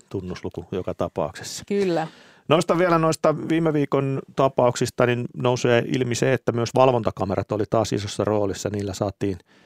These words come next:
Speaker 1: useampiakin rötöksiä ainakin osittain ratkaistua.
Speaker 2: Joo, kyllä nämä kaupunki- ja kuntien taajamien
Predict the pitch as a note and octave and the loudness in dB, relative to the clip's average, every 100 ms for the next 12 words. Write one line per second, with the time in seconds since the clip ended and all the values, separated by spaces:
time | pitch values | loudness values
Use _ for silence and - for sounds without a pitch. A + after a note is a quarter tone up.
0 | _ _ - B2 B2+ A2 A2+ G#2 - G#2 | _ _ -10 -2 2 2 2 0 0 -6
1 | - - - A2+ G#2 - A2+ G2+ A#2+ A#2 | -8 -8 -4 -2 -4 -4 -2 0 2 0
2 | B2+ A#2+ G#2+ - G2 - G2+ - F2 - | 0 -2 -2 -2 -2 -2 -4 -6 -12 -12
3 | G2 - _ _ _ _ D4+ C#4+ F3 B3 | -14 -16 _ _ _ _ -2 0 0 -2
4 | A3 G#3+ A3 A#3+ A#3 A3 G#3+ G3+ - _ | -2 0 0 0 0 0 0 -2 -4 _
5 | - A#3 G#3+ G3+ F#3 E3 _ _ _ _ | -4 -2 0 0 0 -4 _ _ _ _
6 | - F#3 F3 E3+ E3 | -2 0 2 0 -2